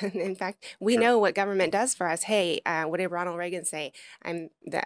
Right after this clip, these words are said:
Speaker 1: I'm the, I'm from the government. I'm here to help. You better, like, run the other way," right?
Speaker 2: Right.
Speaker 1: Um,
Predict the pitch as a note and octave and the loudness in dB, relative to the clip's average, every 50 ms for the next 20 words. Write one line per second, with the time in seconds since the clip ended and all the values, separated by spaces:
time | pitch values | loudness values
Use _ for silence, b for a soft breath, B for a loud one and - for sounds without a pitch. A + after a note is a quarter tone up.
0 | - D3 E3 E3 E3 E3 D#3+ D3+ E3+ - - F3 F3+ F3+ - F#3 F#3 E3+ E3 E3+ | 0 2 2 2 2 2 2 2 0 0 2 0 0 0 0 2 2 4 4 4
1 | E3+ E3+ F3+ F3+ - - E3 E3 E3+ F#3+ F#3 F3 F3 F3 E3+ E3+ F#3+ G#3 - F#3+ | 2 2 0 0 0 -2 -6 -6 -4 -2 -2 -2 0 0 0 0 0 0 -2 -4
2 | F3+ F3+ D#3+ F3 F3 D#3 D3+ - D3+ E3 E3+ F3 F3 E3 E3 E3 D#3+ D#3 D#3 - | -4 -2 -2 -2 -2 -4 -6 -8 -8 -10 -10 -10 -10 -10 -12 -12 -12 -14 -16 -18
3 | _ _ - E3 F3 F#3+ E3+ D3 D3+ D#3 D#3 D#3+ F3+ G3+ - B B B B B | _ _ -10 -4 -2 0 2 2 2 2 2 0 0 -2 -6 B B B B B
4 | B B B B B B - - G3 F#3 F#3 F3 E3 D#3+ D#3+ D3+ D3+ | B B B B B B -2 0 2 4 4 2 2 0 -2 -6 -8